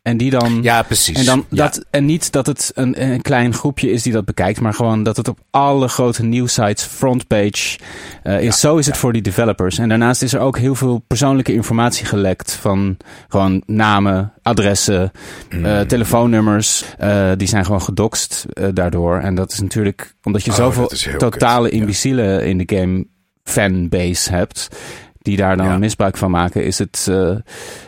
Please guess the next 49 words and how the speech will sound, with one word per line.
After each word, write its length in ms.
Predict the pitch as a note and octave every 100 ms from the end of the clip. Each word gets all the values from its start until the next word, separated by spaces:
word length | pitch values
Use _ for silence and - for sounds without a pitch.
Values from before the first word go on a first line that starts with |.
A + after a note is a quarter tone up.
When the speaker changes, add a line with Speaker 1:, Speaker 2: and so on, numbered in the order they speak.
| -
Speaker 1:
maar 220 | A2 A2+
ook, 420 | C3 C3+ C3+ - - _
ja, 220 | - A#2+
voor 260 | A#2 C#3 C3
een, 300 | C3 B2+ G1+ _ -
volgens 300 | - C3+ C#3+
mij 140 | C#3
is 60 | C3+
dat 120 | C3+
voor 160 | D3+
een 60 | C3+
ontwikkelaar 480 | A2 A#2+ D#3 D#3+ C3+
dat 120 | B2
moment 540 | B2+ A#2 B2 E3 E3+
om 140 | - C#3
iets 140 | C3
te 100 | -
kunnen 260 | B2+ B2 A2+
revealen, 520 | G#2+ G2 C3 D3+ E3
daar 140 | B2+
leven 260 | A#2 B2+ C3
ze 160 | - A#2
zo 340 | - B2+ D#3
naartoe. 520 | C3 A2 D3+ G2 G2+ A#2+
Want 400 | A2 G#2+ - - -
Speaker 2:
Ja. 360 | - G2 F#2 F2
Speaker 1:
ze, 160 | F2 C3+
je 80 | C3+
zit 200 | C#3+ -
Speaker 2:
Ja. 60 |
Speaker 1:
zo 320 | - D3 E3
in 100 | E3+
een 100 | C#3
cocon 640 | A#2+ B2 - C#3 D#3 G#3+ A3+ - -
en 300 | - A#2+ A#2+
je 120 | A#2 B2
mag 160 | C3+
het 100 | C3 A2 _
amper 320 | C3+ C3+ C#3
met 140 | B2+ A#2
je 80 |
familie 460 | A#2+ A#2+ A#2+ F3 D#3
delen 480 | A2 G#2 G#2 G#2+ G2+
waar 160 | A2
je 80 | A2+
aan 140 | F#2+ G#2
het 160 | G#2
werken 300 | G#2 C3+ D#3
bent. 360 | C#3 D#3 F3+